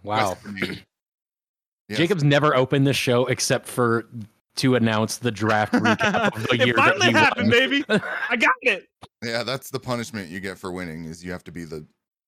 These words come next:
Speaker 2: the showrunner. <laughs>
Speaker 3: <laughs>
Speaker 2: <clears throat> Welcome to that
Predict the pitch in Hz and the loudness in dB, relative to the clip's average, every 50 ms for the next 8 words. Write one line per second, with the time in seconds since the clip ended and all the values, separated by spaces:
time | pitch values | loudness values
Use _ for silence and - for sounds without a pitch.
0 | _ - 117 113 - 101 104 - - 101 90 92 92 92 92 98 98 143 135 214 | _ -16 -16 -16 -14 -16 -16 -14 -12 -10 -8 -8 -6 -6 -6 -6 -6 -6 -6 -8
1 | - - 147 - _ _ - 208 196 - - - - - - - - - - - | -12 -16 -18 -20 _ _ -4 -4 -4 -4 -6 -10 -12 -12 -14 -16 -18 -20 -14 -12
2 | 233 208 - - - 180 190 226 180 180 175 - 180 165 - 175 151 - _ _ | -12 -12 -10 -10 -10 -6 -4 -4 -4 -6 -6 -8 -10 -10 -10 -12 -16 -18 _ _
3 | _ - 135 147 - _ _ 160 170 160 147 147 139 127 117 104 101 101 92 90 | _ -18 -18 -18 -18 _ _ -12 -12 -10 -10 -12 -12 -12 -14 -14 -14 -10 -8 -6
4 | 95 92 - 87 85 82 78 78 - 95 87 87 90 92 90 80 - | -6 -8 -8 -10 -12 -12 -14 -14 -14 -12 -10 -8 -8 -8 -8 -10 -14